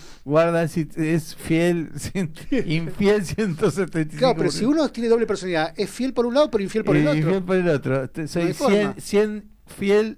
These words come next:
Speaker 1: menos cien-, setenta y cinco,
Speaker 2: Cinco por ciento de
Speaker 1: fiel,
Speaker 2: fidelidad.
Speaker 1: veinticinco. Te
Speaker 2: Sí.
Speaker 1: doy un veinticinco por ciento.
Speaker 2: O sea, cerramos ahí.
Speaker 1: Bueno, y, eh, me acercó el otro día un sobrino postizo que tengo,
Speaker 2: Ujú.
Speaker 1: Santiago Barca.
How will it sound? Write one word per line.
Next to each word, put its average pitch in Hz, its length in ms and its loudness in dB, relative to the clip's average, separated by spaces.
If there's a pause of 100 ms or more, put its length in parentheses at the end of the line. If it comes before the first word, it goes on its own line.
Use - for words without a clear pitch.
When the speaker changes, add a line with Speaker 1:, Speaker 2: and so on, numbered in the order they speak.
(140)
Speaker 1:
menos 151 440 0
cien-, 180 280 0
setenta 151 420 0
y 151 60 4
cinco, 190 160 2
Speaker 2:
Cinco 226 140 0
por 180 60 4
ciento 214 180 4
de 185 40 -6
Speaker 1:
fiel, 185 120 2
Speaker 2:
fidelidad. 175 320 2
Speaker 1:
veinticinco. 127 800 -2
Te 143 100 -2
Speaker 2:
Sí. 175 180 2
Speaker 1:
doy 202 140 4
un 175 80 0
veinticinco 165 680 0
por 156 200 0
ciento. - 440 -10 (160)
Speaker 2:
O - 40 -14
sea, 151 140 -6
cerramos 175 460 0
ahí. 135 180 -2 (340)
Speaker 1:
Bueno, 226 360 4
y, 208 460 0 (120)
eh, 190 320 -2
me 196 140 -2
acercó 196 380 -4
el 226 80 -2
otro 202 200 -4
día 170 680 2
un 127 920 -10
sobrino 135 540 -4
postizo 131 480 -6
que 127 80 -10
tengo, 135 540 -4
Speaker 2:
Ujú. 185 300 -6
Speaker 1:
Santiago 123 460 -8
Barca. 135 540 -6